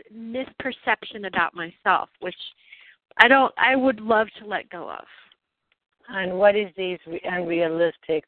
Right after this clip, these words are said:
Speaker 2: perception of yourself?
Speaker 1: I think it, it, of me being powerless and
Speaker 2: Mm.
Speaker 1: overwhelmed by life, you know, just
Speaker 2: Yeah.
Speaker 1: and kind of in the
Speaker 2: Okay.
Speaker 1: bunker.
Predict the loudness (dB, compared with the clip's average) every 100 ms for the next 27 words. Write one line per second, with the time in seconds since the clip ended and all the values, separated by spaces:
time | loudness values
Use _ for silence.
0 | -8 -8 -8 -10 -10 -8 -10 -10 -12 -14
1 | -16 -18 _ _ _ _ _ _ _ _
2 | -20 -20 -20 -12 2 4 4 4 2 2
3 | -6 _ _ -2 -2 -2 0 2 2 _
4 | _ _ _ -6 -6 -4 -2 -2 0 -2
5 | -2 -2 -6 -12 -14 -10 0 2 2 -2
6 | -8 -14 _ _ _ -20 _ _ _ -2
7 | 6 8 8 6 2 0 -2 -6 -12 -16
8 | -12 -4 -4 0 0 -2 -6 -12 -10 -6
9 | -6 -8 -8 -8 -8 _ _ _ _ -12
10 | -8 -6 -8 -14 _ _ _ _ _ -20
11 | _ 4 4 6 4 4 6 4 2 0
12 | -2 -8 -14